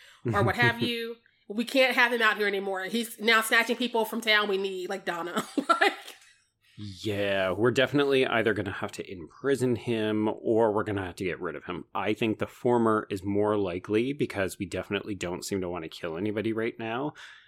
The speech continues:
Speaker 2: And maybe then he gets out in time for our red wedding.
Speaker 1: Ooh. Yes. I also see Jade having another breakthrough and having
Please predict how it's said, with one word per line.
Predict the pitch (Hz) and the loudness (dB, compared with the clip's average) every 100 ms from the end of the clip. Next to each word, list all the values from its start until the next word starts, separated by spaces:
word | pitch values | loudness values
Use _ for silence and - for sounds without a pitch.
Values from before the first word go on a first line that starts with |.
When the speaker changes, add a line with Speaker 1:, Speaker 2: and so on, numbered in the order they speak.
| _ _ - | _ _ -4
Speaker 2:
And | 104 98 95 95 95 95 92 - | -2 0 -2 -2 -2 -2 -6 -8
maybe | 98 90 101 | -10 -6 -6
then | 101 90 | -6 -8
he | 95 104 | -8 -14
gets | - 78 - - _ - | -14 -12 -12 -14 _ -10
out | 85 104 165 - - - | -2 0 0 -2 -8 -6
in | 156 165 | -2 -2
time | 175 151 147 151 | -2 -4 -4 -4
for | - 151 | -2 0
our | 147 143 | 2 2
red | 143 143 | 0 2
wedding. | 147 160 170 180 - _ _ _ _ - | 2 2 0 -2 -6 _ _ _ _ -12
Speaker 1:
Ooh. | 233 339 359 220 202 233 226 247 _ _ _ _ _ _ - | -10 -8 -6 -6 -8 -10 -12 -12 _ _ _ _ _ _ -4
Yes. | 220 175 135 - - - _ - _ _ - | -2 -2 -6 -10 -14 -14 _ -20 _ _ -2
I | 277 294 - - | 0 0 -6 -6
also | 247 277 - 359 | -4 -4 -2 -4
see | 349 359 330 | -2 -2 -2
Jade | 233 233 226 247 247 - _ | 0 0 2 0 -4 -10 _
having | - 240 233 247 | 0 2 2 0
another | 233 226 220 | 2 2 0
breakthrough | 208 196 214 - 277 277 | 0 0 -2 -4 0 2
and | 240 | 0
having | 226 220 220 214 | -2 -2 -2 -2